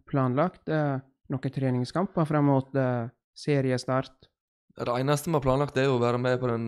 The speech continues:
Speaker 2: eh, vinterserien til, til kretsen da, eh, som er gruppa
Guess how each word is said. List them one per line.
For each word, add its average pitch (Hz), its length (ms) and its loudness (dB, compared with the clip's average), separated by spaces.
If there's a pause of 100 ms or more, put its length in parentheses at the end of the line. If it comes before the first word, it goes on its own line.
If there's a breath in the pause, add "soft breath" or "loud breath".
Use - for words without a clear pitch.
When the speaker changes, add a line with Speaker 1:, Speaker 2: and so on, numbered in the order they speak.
Speaker 2:
eh, 107 160 -2
vinterserien 113 720 -2
til, 104 240 -2
til 107 160 -6
kretsen 110 400 -4
da, 85 140 -6 (180)
eh, 104 480 -6
som 107 400 -8
er 107 240 -2
gruppa 107 340 -4